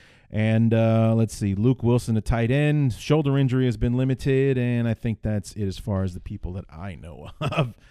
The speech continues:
But, uh, you know, Ezekiel Ansah, LeGarrette Blount, Kerryon Johnson, T J Lang, Darius Slays, those are household names in the Detroit Lion universe. Those are guys that are starters and big contributors. The fact that they're banged up could be good news for the beloved,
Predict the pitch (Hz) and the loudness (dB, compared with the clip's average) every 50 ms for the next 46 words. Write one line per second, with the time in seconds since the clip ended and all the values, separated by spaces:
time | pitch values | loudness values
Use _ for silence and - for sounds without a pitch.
0 | - - - - - _ - 120 120 117 - - 135 120 117 113 135 139 127 117 | -20 -20 -20 -20 -8 _ 0 0 0 0 0 -2 -2 -2 0 0 2 2 4 4
1 | 110 117 120 120 113 131 - - 139 123 113 120 156 185 190 - - 180 175 170 | 4 4 2 2 2 2 2 2 2 2 2 2 2 2 2 2 2 0 0 0
2 | 156 135 127 113 92 110 131 127 117 104 92 - 127 147 156 160 151 - - 165 | 0 -2 -4 -4 -4 -2 -2 -2 -2 -4 -4 -4 -2 -2 -2 -2 -4 -4 -4 -4
3 | 156 151 143 131 120 117 101 120 135 151 165 160 - 147 135 127 - 160 160 147 | -2 -2 -2 -2 -2 -2 0 0 0 0 0 -2 0 0 -2 0 0 0 -2 0
4 | 127 147 131 120 113 113 135 151 160 165 156 143 - - - - - - - - | 0 0 0 2 0 0 0 2 2 2 0 0 -2 -6 -14 -20 -20 -20 -8 -4
5 | 123 131 147 156 151 135 123 - - 123 135 151 160 151 135 107 98 139 180 190 | -4 -2 -2 0 0 0 0 0 -2 -2 0 0 2 0 0 0 2 2 2 4
6 | 160 156 113 170 170 165 - - 190 175 151 123 135 156 190 190 156 139 127 113 | 2 2 0 0 0 0 0 2 2 0 2 0 -2 -2 0 0 0 0 0 0
7 | 123 123 123 113 107 147 139 - 151 147 127 113 113 127 165 185 151 120 113 110 | 2 2 2 2 2 -2 0 2 2 2 2 0 -2 -2 0 2 2 2 4 4
8 | 110 104 92 98 104 101 101 - - - - _ _ _ _ - - 107 131 143 | 2 2 0 0 -2 -2 -2 -2 -6 -12 -20 _ _ _ _ -8 -2 0 0 2
9 | 151 139 143 139 139 143 131 117 135 127 117 107 - - - 143 147 160 160 160 | 0 0 0 2 2 2 2 2 2 2 2 0 -4 -4 -2 0 0 0 0 0
10 | 160 147 127 120 110 98 95 147 165 170 135 - 131 117 - - 180 196 165 139 | -2 0 0 -2 0 2 4 4 4 2 0 -4 -8 -8 -4 -4 -2 -2 0 0
11 | 110 104 101 104 101 - - - _ _ _ - - - 98 - 123 127 139 - | 0 0 0 0 -2 -6 -10 -18 _ _ _ -20 -16 -16 -10 -8 -6 -6 -6 -6
12 | - 131 - 147 139 127 104 120 131 143 139 139 131 160 165 151 123 - - - | -8 -4 -2 0 0 0 0 0 0 0 0 0 0 0 0 -2 -2 -4 -8 -16
13 | - - - - - _ _ _ - 135 131 123 143 135 120 143 139 139 147 147 | -20 -20 -20 -20 -20 _ _ _ -2 -2 0 2 0 2 4 4 4 6 6 6
14 | 147 139 - - 139 127 127 117 113 123 131 139 131 110 110 107 - | 6 6 4 2 0 0 0 0 0 0 2 2 2 4 2 2 0